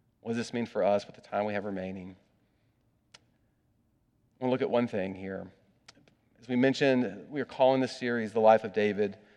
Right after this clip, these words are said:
learning to live out of God's grace for his glory. And the grace that we are learning to live out of,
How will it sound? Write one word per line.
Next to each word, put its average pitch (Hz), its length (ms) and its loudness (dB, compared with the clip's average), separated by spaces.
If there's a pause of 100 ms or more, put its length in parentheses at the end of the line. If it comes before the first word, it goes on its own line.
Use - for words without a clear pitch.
(160)
learning 131 280 4
to 139 100 -6
live 123 160 6
out 113 300 6
of 101 100 0
God's 107 280 2
grace 104 360 0
for - 120 -12
his 92 100 -10
glory. 98 480 -6 (1080)
And 127 100 -4
the 127 40 2
grace 139 280 6
that 139 140 0
we 139 100 2
are 135 100 6
learning 131 280 2
to 123 80 -6
live 120 180 6
out 117 260 8
of, 104 320 2